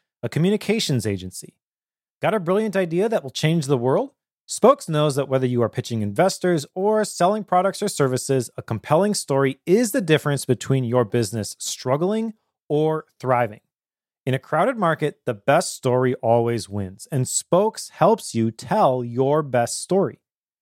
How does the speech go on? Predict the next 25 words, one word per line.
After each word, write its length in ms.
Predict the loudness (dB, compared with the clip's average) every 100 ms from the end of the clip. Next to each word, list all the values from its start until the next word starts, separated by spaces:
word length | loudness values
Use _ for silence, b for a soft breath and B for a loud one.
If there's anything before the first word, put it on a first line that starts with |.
| _ _ _
Spokes 500 | -8 2 2 2 -6
gives 380 | -2 0 0 -2
lean 400 | -4 0 2 2
and 100 | 0
hungry 300 | -2 0 0
businesses 500 | 0 -2 -2 -4 -4
the 100 | -2
boost 480 | -2 0 2 0 0
of 60 | -4
a 80 |
full-service 800 | -4 _ 0 0 -2 -2 -2 -2
media 300 | -2 0 0 0
agency 640 | 0 -2 -4 -2 -4 -6 _ _ _
at 120 | 0 0
a 40 |
scale 460 | 0 -2 0 0 2
that 220 | 0 0
works 400 | 0 0 -2 -12
for 180 | -2 0
you. 360 | 0 -2 -6 -12 _ _ _
Communication 600 | -2 0 0 0 -2 -4
services 640 | 2 2 2 0 0 -2 -4 _ _ 0
within 560 | 0 2 0 0 0 -4
your 420 | -2 0 2 0
budget. 600 | -2 0 0 -2 -16